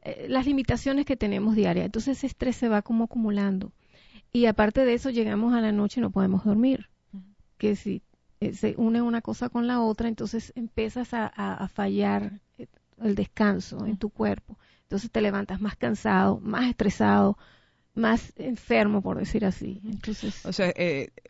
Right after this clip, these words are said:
Speaker 2: por lo, lo que entiendo de lo que ustedes están explicando es que el estrés puede ser físico, mental,
Speaker 1: Emocional.
Speaker 2: emocional, o sea,
Speaker 1: El estrés.
Speaker 2: a-, nos, nos afecta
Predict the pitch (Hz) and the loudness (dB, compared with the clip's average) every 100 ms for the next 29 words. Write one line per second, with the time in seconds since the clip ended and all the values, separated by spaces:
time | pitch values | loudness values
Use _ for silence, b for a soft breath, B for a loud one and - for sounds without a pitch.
0 | _ _ 208 185 185 147 180 175 175 175 | _ _ -4 0 2 2 0 -4 -4 -6
1 | 180 185 220 220 190 180 185 202 220 220 | -6 -4 -4 -4 -6 -6 -6 -4 -6 -6
2 | 202 185 170 170 202 233 202 196 180 175 | -6 -4 -4 -4 -4 -4 -2 -2 -2 -2
3 | - 180 - 214 220 196 - 240 - 214 | -2 -4 -4 -4 -4 -6 -4 -6 -4 -8
4 | - 190 190 190 165 165 208 196 185 180 | -4 -2 -2 -2 -6 -4 0 2 0 0
5 | 220 208 202 208 190 185 180 175 180 175 | 0 0 0 -2 -2 0 0 -2 -2 -2
6 | 185 170 151 151 151 147 156 196 175 175 | -2 -2 -2 -2 0 0 0 0 0 -2
7 | 175 - 170 170 170 160 190 180 - 208 | -2 -4 -6 -4 -2 -2 0 0 0 -2
8 | 202 | -2